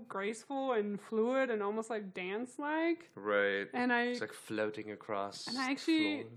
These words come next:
Speaker 1: I love her demeanor and I love her, just the presence she has.
Speaker 2: Mm-hmm.
Speaker 1: I don't know if I would call her, like, an amazing actress.
Speaker 2: I don't
Speaker 1: Like, I just
Speaker 2: know.
Speaker 1: can see how she went from this to then being, like, literally a princess.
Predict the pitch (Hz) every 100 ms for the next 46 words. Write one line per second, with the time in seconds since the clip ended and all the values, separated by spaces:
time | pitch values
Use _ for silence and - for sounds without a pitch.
0 | - 233 247 247 277 311 339 302 277 233
1 | 233 262 277 277 269 240 220 214 226 240
2 | - 254 247 240 220 202 220 220 233 -
3 | 226 214 269 277 - 277 277 277 285 294
4 | 220 202 196 202 247 285 285 269 269 254
5 | 247 208 247 233 233 226 226 214 - 226
6 | 220 - 240 214 214 214 226 208 214 214
7 | 214 208 - _ _ - 220 226 - 277
8 | 277 320 415 - - _ _ - - 160
9 | 277 294 277 294 320 - 311 294 - -
10 | 285 285 262 247 - 247 240 240 247 226
11 | 233 226 - 220 220 214 220 214 208 202
12 | - - 247 247 226 233 233 220 220 208
13 | 214 196 202 202 - 220 -